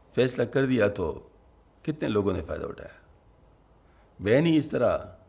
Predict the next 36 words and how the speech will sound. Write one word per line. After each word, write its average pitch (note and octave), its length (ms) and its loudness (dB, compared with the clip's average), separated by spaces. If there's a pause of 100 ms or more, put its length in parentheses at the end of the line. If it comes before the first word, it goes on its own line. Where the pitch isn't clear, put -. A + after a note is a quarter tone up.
(340)
پرویز A2 320 -2
مشرف C3 420 0
نے B2+ 100 -4
بعض G#2 360 4
گندی G#2 220 0
باتیں F2 400 -2 (160)
چلا D#2+ 260 -4
دیں۔ E2 180 -8 (1300)
ہاں F#2 120 0
جی، A#2 100 -4 (720)
تو G2 440 0 (300)
اس C3 120 -2
گندی B2 500 0
باتوں A#2+ 300 0
سے A#2 120 -6
وہ G2 100 -2
گندے A#2 240 2
لوگ E2+ 180 -2
ابھی F#2+ 160 -2
تک B2+ 200 -8
فائدہ - 180 -6
اٹھا - 180 -6
رہے - 80 -6
ہیں۔ - 160 -18 (1080)
وہ A2+ 40 -2
دونوں F#3+ 240 0
فوجی F3+ 280 -2
تھے۔ - 140 -14 (1400)
ہاں G2+ 100 0
جی، C3+ 100 -2 (840)
لیکن B2 280 0
یہ C#3+ 140 4
ہے D#3+ 120 4
کہ، C3+ 380 0 (200)
آ، E2 220 0
ایک A2 420 0